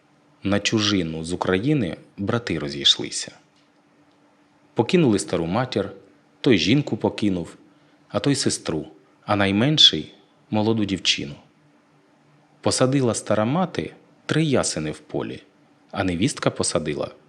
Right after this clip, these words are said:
високу тополю. Три явори посадила сестра при долині, а дівчина заручена червону калину. Не прийнялись три ясени. Тополя всихала, повсихали три явори,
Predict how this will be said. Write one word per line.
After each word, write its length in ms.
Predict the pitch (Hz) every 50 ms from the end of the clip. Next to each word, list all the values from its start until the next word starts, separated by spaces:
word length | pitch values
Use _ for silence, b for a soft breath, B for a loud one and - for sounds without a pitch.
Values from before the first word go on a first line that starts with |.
| _ _ _ _ -
високу 420 | 92 95 92 - - 90 - 92
тополю. 500 | 82 - - - - - 76 71 69 - - - _ _ _ _ _ _ _ _ _ _ - -
Три 180 | - 101 104
явори 440 | 98 87 87 80 85 90 107 127 151
посадила 580 | 151 - 98 - - - 90 78 90 87 92 92
сестра 540 | - - 110 - - - - 95 82 - - - - -
при 140 | - 92 85
долині, 540 | 82 82 80 82 80 73 71 71 69 - - _ - - _ _ _ - - - - - - - - _ _
а 100 | - -
дівчина 520 | 85 80 87 123 151 - - 113 98 90 80
заручена 600 | 80 85 80 80 76 - - 76 73 73 - - - _ _ _ _ _ _ _
червону 460 | - - - 98 90 87 90 90 87 85
калину. 420 | - - 85 82 78 76 73 73 - - _ _ _ _ _ _ _ _ _ _ _ _ _ _ _ _ _ _ _ _ _ _ _ _ _ -
Не 120 | 143 147
прийнялись 520 | 151 151 151 147 143 139 135 135 127 - -
три 200 | - - - 90
ясени. 560 | 80 78 73 - - - - 69 71 71 - - _ _ _ _ _ _ _ _ _ _ _ _ _
Тополя 400 | - 90 - - 95 101 101 101
всихала, 640 | 92 - - - 80 - - 90 82 82 85 80 80 b b b b b _ _ _ _ -
повсихали 600 | - 95 - - - 92 - - 101 98 95 90
три 200 | - - 92 87
явори, 480 | 85 82 90 98 104 104 95 90 85